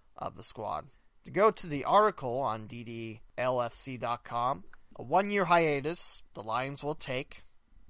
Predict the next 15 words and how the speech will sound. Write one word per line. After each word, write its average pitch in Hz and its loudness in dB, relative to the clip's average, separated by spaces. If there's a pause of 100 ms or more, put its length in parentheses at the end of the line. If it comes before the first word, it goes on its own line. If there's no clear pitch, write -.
(140)
and 113 -14
Dayton 113 -6
will 123 -4
come 135 -8
back 120 -2
in 123 -8
the 107 -6
W 113 -4
P 127 -4
S 127 -2
L 123 2
squad 113 -4
in 117 -8
twenty 117 -8
nineteen. 131 -6